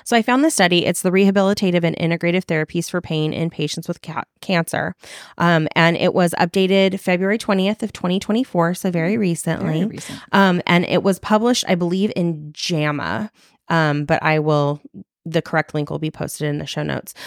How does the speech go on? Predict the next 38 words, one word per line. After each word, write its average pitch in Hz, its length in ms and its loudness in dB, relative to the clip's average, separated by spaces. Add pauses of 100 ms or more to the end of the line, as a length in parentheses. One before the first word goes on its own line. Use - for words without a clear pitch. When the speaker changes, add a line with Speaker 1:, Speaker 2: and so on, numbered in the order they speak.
(220)
Speaker 1:
Um, 160 500 2 (120)
but 190 240 0
it - 60 2
was 214 160 4
really 285 400 2
interesting, 226 680 2
and 190 160 2
that 202 160 0
the 208 120 2
conclusion 247 680 -2
that 240 160 0
they 190 100 -2
found 190 540 0
was 165 160 0
that 165 240 0
the 175 80 -2
use 196 240 0
of 202 80 -4
non-pharmacological 170 1200 -2 (480)
integrative 185 500 2
therapy 196 420 0
in 175 240 0
the 175 80 0
management 175 640 -2
of 170 160 -4
chronic 170 400 -6
cancer 214 360 -2
pain 156 300 -2 (300)
has 170 180 2
been 170 200 0
grossly 175 520 2
underestimated 165 1040 0
and 160 200 -2
must 165 300 -2
be 208 80 -2
considered 190 580 0
Speaker 2:
Wow. 156 140 0
Speaker 1:
before 196 680 2